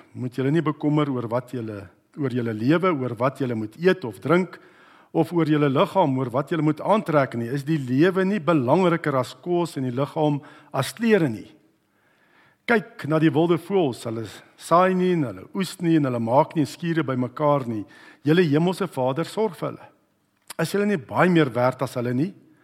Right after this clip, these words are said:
Trouwens, wie van julle kan deur om, eh, te bekommer oor sy lewe met een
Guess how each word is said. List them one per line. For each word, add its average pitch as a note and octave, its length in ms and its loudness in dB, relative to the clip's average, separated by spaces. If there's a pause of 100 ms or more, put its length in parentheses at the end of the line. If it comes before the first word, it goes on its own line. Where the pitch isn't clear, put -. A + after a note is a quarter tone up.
(420)
Trouwens, F#3 680 0 (640)
wie D3+ 240 0
van D3+ 240 2
julle C#3 320 2 (240)
kan B2+ 160 0
deur C3 240 -2
om, B2 100 0
eh, A#2 140 -2 (580)
te A#2+ 80 -8
bekommer F3+ 560 0
oor C#3 120 -2
sy B2+ 200 -6
lewe C#3 320 -2
met B2+ 240 -2
een F#3 220 0